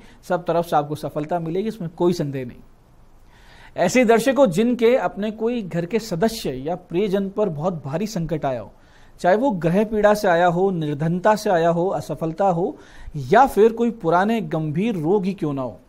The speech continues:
ऐसी किसी भी स्थिति में त्रिअक्षरी जो महामृत्युंजय है, लघु महामृत्युंजय त्रिअक्षरी,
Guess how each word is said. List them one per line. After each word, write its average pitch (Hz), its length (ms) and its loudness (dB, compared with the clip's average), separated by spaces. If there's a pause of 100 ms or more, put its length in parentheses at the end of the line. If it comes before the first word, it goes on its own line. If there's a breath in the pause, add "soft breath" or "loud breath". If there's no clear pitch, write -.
(560 soft breath)
ऐसी 165 240 -4
किसी 226 400 -2
भी 220 200 2
स्थिति 220 360 -4
में 196 400 -4
त्रिअक्षरी 196 760 0 (160)
जो 151 180 -8
महामृत्युंजय 180 880 0
है, 156 220 -2 (340 loud breath)
लघु 165 360 4
महामृत्युंजय 151 760 -2 (220)
त्रिअक्षरी, 175 600 -2